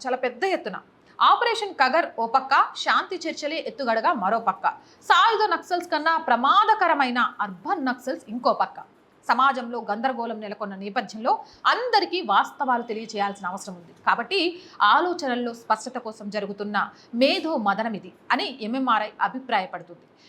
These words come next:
విద్యార్థులు, యువకులు, సామాజిక కార్యకర్తలు, మేధావులు, జర్నలిస్టులు, సమాజమంతా ఇందులో పాల్గొనాలని పిలుపునిచ్చింది. బెంగాల్లోని నక్సల్ బరి గ్రామం నుంచి భూమి కోసం, ముక్తి కోసం,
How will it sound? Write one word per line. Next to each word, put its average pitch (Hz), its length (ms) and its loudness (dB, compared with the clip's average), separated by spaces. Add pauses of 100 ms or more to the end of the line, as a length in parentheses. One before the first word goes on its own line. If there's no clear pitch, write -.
(100)
విద్యార్థులు, 269 600 0
యువకులు, 254 540 -4
సామాజిక 254 560 2
కార్యకర్తలు, 226 680 -2
మేధావులు, 233 680 -2
జర్నలిస్టులు, 262 600 -4
సమాజమంతా 294 640 2
ఇందులో 214 260 -4
పాల్గొనాలని 202 600 0
పిలుపునిచ్చింది. 180 640 -14 (380)
బెంగాల్లోని 349 680 0
నక్సల్ 233 480 -2
బరి 285 200 2
గ్రామం 240 320 0
నుంచి 233 240 -10
భూమి 220 260 -6
కోసం, 226 320 -6 (220)
ముక్తి 185 240 -10
కోసం, 220 340 -6